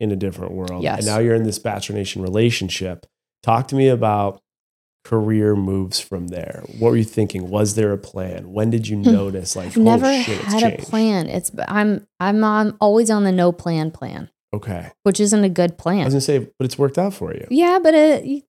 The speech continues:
Speaker 2: yes. But it's always like, ooh, like, it's, I don't know.
Speaker 1: Okay.
Speaker 2: It's always a little bit, money makes me nervous.
Speaker 1: For what
Speaker 2: Because I've had a
Speaker 1: reason?
Speaker 2: lot and I've had a little and I've had the middle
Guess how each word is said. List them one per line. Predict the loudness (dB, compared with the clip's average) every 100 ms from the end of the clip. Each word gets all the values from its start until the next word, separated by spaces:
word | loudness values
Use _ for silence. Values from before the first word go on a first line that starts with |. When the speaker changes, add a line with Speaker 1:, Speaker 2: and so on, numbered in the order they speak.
| _
Speaker 2:
yes. | 0 6 6 6 2 -8 -12 _ _
But | 4
it's | 6 6
always | 4 4 2 2
like, | 0 0 _ _ _ -4
ooh, | -2 -2 -4 -12 -6
like, | -4 -4
it's, | -4 -4 -6 _
I | -4
don't | -2 -4
know. | -6 -8 _ _ -8
Speaker 1:
Okay. | -6 -4 -6
Speaker 2:
It's | -6 -2
always | 0 0
a |
little | 0 0 0
bit, | -2 -4 0
money | 4 6 4
makes | 2 -2
me | -8
nervous. | -8 -10 -10 -14 -18 -20 -20 _ _ _ _ _
Speaker 1:
For | -6
what | -2
Speaker 2:
Because | 2 2
I've | 2
had | 2 2 4
a |
Speaker 1:
reason? | 2
Speaker 2:
lot | 0 0 0 0 -2 -8
and | -8
I've | -6
had | -4 -4
a |
little | -2 -2 0 0 0 -4 -12
and | -10
I've | -8
had | -6 -4
the | -2
middle | -2 0 0 -2 -6